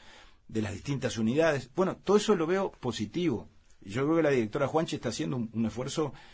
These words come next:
sano, que, que yo lo reconozco. No, no, no. Y esto en la propia Comisión Bicameral del Sistema Penitenciario tenemos niveles de, de consenso importantes. No crean que en el sistema político estamos divorciados o separados o enfrentados en todo. No, no, no.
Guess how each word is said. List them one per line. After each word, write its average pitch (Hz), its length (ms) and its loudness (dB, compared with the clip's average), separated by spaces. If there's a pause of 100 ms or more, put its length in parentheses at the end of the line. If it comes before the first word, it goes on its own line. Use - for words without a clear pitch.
(220)
sano, 147 420 4
que, 87 160 -10
que 90 120 -8
yo 127 120 -4
lo 156 120 2
reconozco. 220 560 0
No, 107 160 -6
no, 196 160 -10
no. - 160 -16 (520)
Y 127 220 2
esto 180 200 6
en 165 40 8
la 123 160 4
propia 156 300 2
Comisión 113 340 0
Bicameral 123 480 0
del 123 120 -4
Sistema 127 300 -6
Penitenciario 117 640 -2
tenemos 120 300 -4
niveles 127 360 0
de, 107 140 -4
de 95 100 -8
consenso 143 440 -6
importantes. 110 600 -4
No 156 160 0
crean 180 360 4
que 151 100 -2
en 131 80 0
el 120 60 -2
sistema 120 360 -6
político 135 440 -4
estamos 127 420 -4 (400)
divorciados 110 680 2
o 98 40 -8
separados 107 460 -2
o 113 40 -2
enfrentados 104 480 -4
en 101 120 -4
todo. 113 340 0
No, 107 160 -2
no, 107 180 -4
no. 180 280 -4